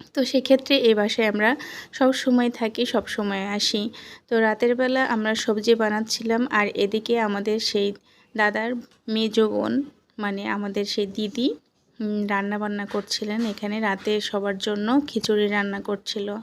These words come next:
যারা কাজকর্ম করছিল। তো দিদি এদিকে রান্না করছে, আর আমরা এবং আমাদের সাথে আরও অনেক মহিলা এবং পুরুষ দাদারা ছিল, আহ, তারা হচ্ছে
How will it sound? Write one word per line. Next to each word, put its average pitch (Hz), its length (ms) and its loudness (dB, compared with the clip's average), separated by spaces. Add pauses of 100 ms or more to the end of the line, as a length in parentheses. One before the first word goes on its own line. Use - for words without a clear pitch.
যারা 208 260 -2
কাজকর্ম 208 600 -6
করছিল। 214 540 -4 (540)
তো 240 80 2
দিদি 220 320 2
এদিকে 226 260 2
রান্না 208 320 2
করছে, 220 540 -2
আর 196 300 2
আমরা 208 400 0
এবং 233 320 0
আমাদের 202 360 -4
সাথে 208 300 -6
আরও 208 320 -2
অনেক 214 380 -2 (100)
মহিলা 208 520 -4
এবং 202 320 -4 (120)
পুরুষ 220 420 -2 (320)
দাদারা 202 380 2
ছিল, 202 320 -2
আহ, 208 1120 -6
তারা 208 260 2
হচ্ছে 262 540 -2